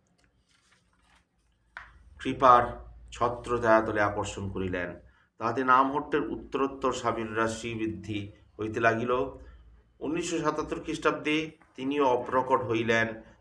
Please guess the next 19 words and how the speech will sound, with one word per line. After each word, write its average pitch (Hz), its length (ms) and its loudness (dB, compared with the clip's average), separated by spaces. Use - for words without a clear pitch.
এবং 117 380 2
তদীয় 117 420 -2
কৃপা 117 360 4
মাত্র 113 640 -4
শ্রী 143 460 -6
বৈশ-, 127 460 -4
শিষ্যবর্গের 127 800 0
অন্যতম 113 540 -2
শ্রী 120 420 -6
মদ 117 200 -2
জয়প্রতাকা 120 840 2
স্বামীর 120 380 -4
পরিচালনায় 104 680 -2
নাম 107 380 0
প্রচারের 95 720 -4
উত্তরোত্তর 95 480 -8
সমৃদ্ধি 92 500 -6
লাভ 95 260 -2
করিয়া 117 580 4